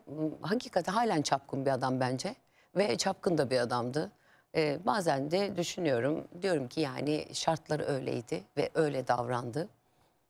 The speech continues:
Ben kendime bakıyorum. E, bi-, biz çok aşık olduk. Bizde kriterler vardır, şöyle derler. "Allah'ım işte o çirkin adama da aşık olduğunu iddia ediyor." falan. Sana ne?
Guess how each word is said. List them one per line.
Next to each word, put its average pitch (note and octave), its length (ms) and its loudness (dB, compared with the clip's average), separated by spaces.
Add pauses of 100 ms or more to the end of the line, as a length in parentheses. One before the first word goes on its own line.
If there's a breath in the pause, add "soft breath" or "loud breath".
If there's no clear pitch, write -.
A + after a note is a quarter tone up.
(480)
Ben G#3 160 4
kendime G3+ 420 0
bakıyorum. D#3+ 520 2 (500 soft breath)
E, G#3+ 180 0
bi-, G#3 200 -6
biz G#3 140 -4
çok D4+ 220 0
aşık E3 320 0
olduk. C#3 320 0
Bizde F3+ 200 -2
kriterler G#3+ 540 0
vardır, F3 340 -2
şöyle D3+ 340 0
derler. A#2 320 0 (380 soft breath)
"Allah'ım G3 400 0
işte - 240 -6
o F3+ 60 -2
çirkin F#3 340 -4
adama G3+ 320 0
da G3 100 4
aşık E3 340 0
olduğunu C3+ 280 -2
iddia A#2 360 0
ediyor." A#2 260 -2
falan. A2 280 0 (160)
Sana C#3 380 0
ne? D#3 180 -2